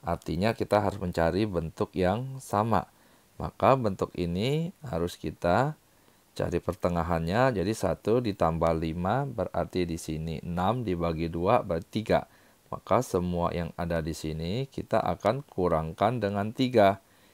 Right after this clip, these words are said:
Sehingga di sini satu kurangin tiga, maka X-nya kurangin tiga, lima-nya juga dikurangin tiga. Sehingga ini menjadi minus dua lebih kecil dari X minus tiga lebih kecil dari dua.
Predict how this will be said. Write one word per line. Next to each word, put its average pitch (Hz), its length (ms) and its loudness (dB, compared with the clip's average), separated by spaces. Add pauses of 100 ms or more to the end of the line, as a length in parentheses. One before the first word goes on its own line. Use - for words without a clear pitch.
(140)
Sehingga 85 500 2
di 110 140 0
sini 87 240 0
satu 87 480 -2
kurangin 82 560 0
tiga, 98 580 0 (460)
maka 82 400 0
X-nya 87 400 -4
kurangin 80 480 -2
tiga, 98 640 0
lima-nya 85 640 -2
juga 107 320 0
dikurangin 87 640 -2
tiga. 92 480 0 (400)
Sehingga 87 400 -2
ini 113 160 0
menjadi 98 560 2
minus 85 400 -2
dua 82 560 -2 (400)
lebih 82 280 -4
kecil 98 440 0
dari 87 320 4
X - 160 -10
minus 80 320 -6
tiga 87 400 0
lebih 82 240 -2
kecil - 320 -6
dari 107 240 2
dua. 135 240 10